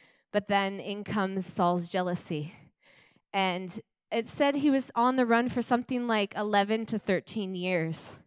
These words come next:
living in caves and stuff. And so, you know, his mentor goes from loving him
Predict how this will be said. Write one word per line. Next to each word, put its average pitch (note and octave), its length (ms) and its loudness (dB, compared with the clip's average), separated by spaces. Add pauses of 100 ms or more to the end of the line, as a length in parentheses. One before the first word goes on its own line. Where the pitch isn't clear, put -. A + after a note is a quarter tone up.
(760)
living A3 340 2
in G#3 100 -4
caves G3 380 0
and F#3+ 120 -4
stuff. E3+ 340 -4 (1120)
And A3+ 160 -6
so, G3+ 380 2 (800)
you A3+ 80 -2
know, G#3 220 2
his G#3+ 300 0
mentor A#3 600 4 (460)
goes G#3+ 360 4
from G3+ 320 0
loving C#4+ 380 8
him B3+ 400 2